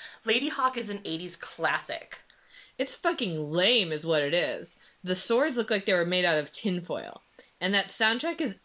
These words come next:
Speaker 2: epically lame, full of synthesizers and shit. By the motherfucking Alan Parsons Project. Lame-o-rama. Beyond lame. Highlander two lame.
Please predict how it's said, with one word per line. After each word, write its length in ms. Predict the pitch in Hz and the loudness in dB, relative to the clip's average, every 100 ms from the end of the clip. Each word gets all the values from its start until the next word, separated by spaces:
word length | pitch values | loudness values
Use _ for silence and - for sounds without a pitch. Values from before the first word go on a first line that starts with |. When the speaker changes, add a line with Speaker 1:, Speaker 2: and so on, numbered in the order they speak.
| - | -2
Speaker 2:
epically 560 | 180 - 185 202 202 185 | -2 0 0 0 0 2
lame, 540 | 160 147 95 85 190 _ - - | 2 0 -2 -8 -16 _ -20 -20
full 280 | - 233 220 | -6 0 0
of 80 | 185 | 0
synthesizers 840 | 165 208 214 214 175 143 147 143 | 0 0 0 0 0 0 -2 -6
and 140 | 143 - | -6 -4
shit. 260 | 143 - - _ _ _ | -4 -4 -10 _ _ _
By 100 | 214 | 0
the 80 | 220 | 2
motherfucking 640 | 233 233 240 247 240 240 | 2 0 0 -2 -2 0
Alan 240 | 226 226 | 0 0
Parsons 500 | 214 - 226 220 175 | -2 0 0 0 -8
Project. 640 | - 160 127 113 - - - _ - | -4 -2 -2 -8 -12 -18 -20 _ -4
Lame-o-rama. 880 | 226 247 262 233 220 247 175 85 - _ _ - | 0 2 4 2 4 2 0 -6 -12 _ _ -2
Beyond 560 | 262 233 220 262 226 | 0 2 2 0 0
lame. 420 | 156 135 101 - - _ _ - | -2 -2 -6 -14 -20 _ _ -6
Highlander 480 | - 254 254 247 214 | 2 4 4 2 0
two 340 | - 269 269 | 0 0 2
lame. 540 | 247 156 101 85 - | 2 0 -2 -8 -16